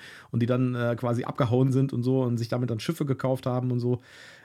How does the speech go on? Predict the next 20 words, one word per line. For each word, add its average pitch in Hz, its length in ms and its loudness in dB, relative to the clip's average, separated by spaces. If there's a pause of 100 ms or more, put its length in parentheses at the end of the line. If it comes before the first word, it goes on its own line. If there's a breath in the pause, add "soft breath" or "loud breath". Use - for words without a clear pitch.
(140)
Äh, 120 280 -2
das, - 300 -6
das 123 180 -2
nimmt 170 200 0
also 139 160 0
ein - 60 0
paar 135 200 0
Sachen, 147 240 -2
ein 139 80 -2
paar - 180 -6
Aspekte, 156 760 -2 (280)
äh, - 280 -6
ein 139 80 -8
bisschen 160 220 -4
ernster 156 480 0
als 139 120 -2
andere 143 320 -2
M 110 120 0
M 107 160 -2
Os 123 360 -4